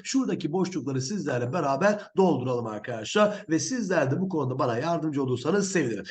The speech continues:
Öncelikle sorum şu. Kim sıcaktır? Sıcak olanlar arkadaşlar fay kaynağı bir de geyser kaynağı. Suyu soğuk olanları sorduğumuzda değerli arkadaşlar geri kalanlar karstik, artezyen ve yamaç vadi kaynakları bunların suyu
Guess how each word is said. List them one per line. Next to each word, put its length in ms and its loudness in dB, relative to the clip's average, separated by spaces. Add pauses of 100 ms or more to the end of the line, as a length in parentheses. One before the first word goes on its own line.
(180)
Öncelikle 500 2
sorum 320 2
şu. 240 -2
Kim 300 2
sıcaktır? 680 -2 (120)
Sıcak 400 0
olanlar 320 0
arkadaşlar 600 -2
fay 280 0
kaynağı 500 0
bir 200 2
de 360 6
geyser 440 0
kaynağı. 320 -4 (180)
Suyu 300 4
soğuk 440 4
olanları 400 0
sorduğumuzda 600 -2
değerli 240 0
arkadaşlar 800 -2
geri 200 2
kalanlar 500 -2
karstik, 460 -2
artezyen 560 0
ve 60 2
yamaç 400 -2
vadi 260 0
kaynakları 520 -4
bunların 260 0
suyu 380 2